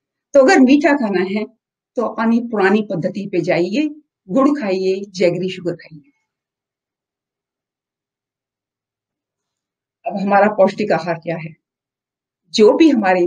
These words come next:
पेड़ पौधों से बनता है, पेड़ पौधों से आता है, जो सूरज की ऊर्जा में पनप रहा है, वही हमारा आहार पौष्टिक है।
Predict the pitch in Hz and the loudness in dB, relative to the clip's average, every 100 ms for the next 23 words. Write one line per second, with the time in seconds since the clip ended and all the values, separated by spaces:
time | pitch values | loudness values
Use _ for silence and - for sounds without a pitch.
0 | 175 - 214 311 202 175 180 190 156 160 | -4 0 0 0 -2 -4 -6 -10 -12 -10
1 | 156 165 160 175 160 - 180 175 170 170 | -10 -12 -14 -16 -14 -6 -6 -4 -8 -6
2 | 170 170 - 165 - 175 170 170 156 175 | -8 -10 -10 -10 -8 -12 -12 -12 -8 -6
3 | - 214 190 190 180 175 175 170 160 160 | -4 -4 -4 -4 -6 -4 -2 0 0 -2
4 | - 190 220 330 208 165 165 170 175 - | -4 0 0 2 0 0 -2 -6 -10 -12
5 | _ _ - 175 208 220 240 185 170 170 | _ _ -6 -2 0 2 0 -2 -6 -6
6 | 165 175 165 156 160 175 - 160 - 160 | -8 -10 -12 -12 -12 -14 -12 -14 -14 -20
7 | - | -20